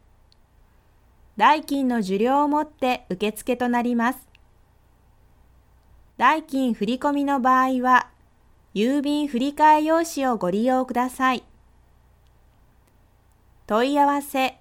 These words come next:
申し込みは、谷原総合支所産業建設課内、三崎町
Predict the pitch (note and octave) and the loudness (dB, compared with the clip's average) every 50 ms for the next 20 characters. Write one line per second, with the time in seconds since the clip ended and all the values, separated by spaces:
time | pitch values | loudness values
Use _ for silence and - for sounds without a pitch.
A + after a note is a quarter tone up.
0 | _ - - F#3 G3+ A#3+ C4 C4 - - - C4 C4 B3+ B3+ B3+ A#3+ A#3+ A#3+ A3+ | _ -8 -4 -2 0 0 -2 -4 -6 -6 -4 -4 -2 0 0 0 2 2 2 2
1 | - - _ _ _ _ _ _ _ _ _ _ _ _ _ _ _ _ _ _ | 2 -2 _ _ _ _ _ _ _ _ _ _ _ _ _ _ _ _ _ _
2 | _ _ - A#3+ C#4+ D#4 D4 D4 C4+ C#4+ C#4 C4 B3+ B3 A#3 - - - A#3+ C4+ | _ _ -2 0 2 2 0 0 0 0 2 2 2 0 0 -2 0 0 2 2
3 | C#4 B3 C#4 C#4 C4+ C#4 C4+ - C#4+ C#4 - - G#3+ G#3+ - - - - - - | 2 2 0 0 0 0 -2 -6 -10 -6 -4 0 0 0 -2 -4 -10 -20 -10 -2
4 | - G#3 A3+ C4 C#4+ C#4+ C#4+ C#4+ C#4+ D4 C#4+ C#4 - B3+ C4 C#4+ C#4+ C#4+ D4+ C#4+ | 0 2 2 2 0 0 0 2 2 2 0 0 -2 -4 -4 -4 -4 -4 -6 -6
5 | D4 - - - C#4+ C#4+ C4 B3 A#3 A3+ F#3+ - - _ _ _ _ _ _ _ | -8 -8 -6 -4 -2 -2 -2 -2 -2 -2 -4 -4 -8 _ _ _ _ _ _ _
6 | _ _ _ _ - - _ _ _ _ _ _ - _ _ - F#3+ F#3 B3 B3+ | _ _ _ _ -20 -20 _ _ _ _ _ _ -20 _ _ -8 -4 0 0 0
7 | C4+ - - - - - B3 A#3 A#3 A#3 A#3 - - | -2 -2 -10 -12 -6 -4 -2 0 0 0 0 -2 -6